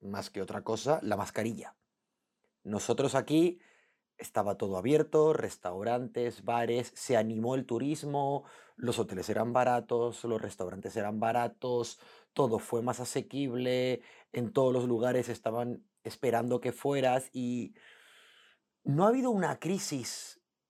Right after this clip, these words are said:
terrible en el sentido de que la gente se muera de hambre, como han querido vender algunos. Eh, sí que se ha bajado el valor adquisitivo de muchísimas personas,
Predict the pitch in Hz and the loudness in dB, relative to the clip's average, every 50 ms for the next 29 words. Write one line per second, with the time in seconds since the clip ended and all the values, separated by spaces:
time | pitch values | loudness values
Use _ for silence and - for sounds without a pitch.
0 | _ _ _ _ - 151 135 123 - - 196 190 151 139 123 113 104 95 - 107 | _ _ _ _ 2 4 4 6 6 6 6 6 4 2 2 0 0 -2 -2 -2
1 | 120 117 117 - - 123 117 110 110 147 156 151 139 131 123 117 120 117 110 104 | 0 -2 -2 -2 -2 -4 -4 -2 -2 0 2 2 4 2 2 2 0 0 0 0
2 | - 143 143 131 - 127 - 117 101 107 120 127 113 101 101 104 131 151 123 98 | -2 -4 -4 -2 -4 -2 -2 -2 -2 0 0 0 0 0 0 0 0 0 0 -2
3 | 101 127 151 143 - 95 90 90 92 98 98 107 104 104 101 101 98 95 95 95 | -2 -2 -2 -2 -2 -2 -2 -4 -4 -6 -6 -6 -6 -6 -6 -6 -6 -6 -6 -6
4 | 101 95 92 95 98 139 151 147 143 170 214 - - - _ _ _ _ _ _ | -6 -6 -6 -6 -4 -2 -2 -2 -2 -4 -6 -10 -14 -16 _ _ _ _ _ _
5 | _ _ _ _ _ - 131 135 127 92 - - - 170 175 - 185 175 - 165 | _ _ _ _ _ -2 0 0 0 0 -2 -4 -4 -4 0 0 0 2 2 2
6 | 156 147 143 - 175 170 143 120 110 104 101 101 98 95 - - - - - - | 2 2 2 4 2 2 2 2 -2 -2 -4 -6 -6 -8 -12 -18 -20 -20 -20 -20
7 | _ - - 117 120 107 110 127 143 147 - - 147 - 143 127 127 170 156 127 | _ -4 0 2 4 4 4 4 2 2 0 -2 -6 -4 -4 -2 0 0 0 0
8 | 107 98 98 95 98 98 98 101 98 - - 156 - - 127 98 95 98 - - | 0 -2 -4 -4 -4 -4 -4 -6 -6 -4 -6 -6 -4 -4 -6 -6 -6 -8 -8 -10
9 | - - - 151 151 131 104 95 - - | -6 -2 0 0 0 0 -2 -6 -8 -14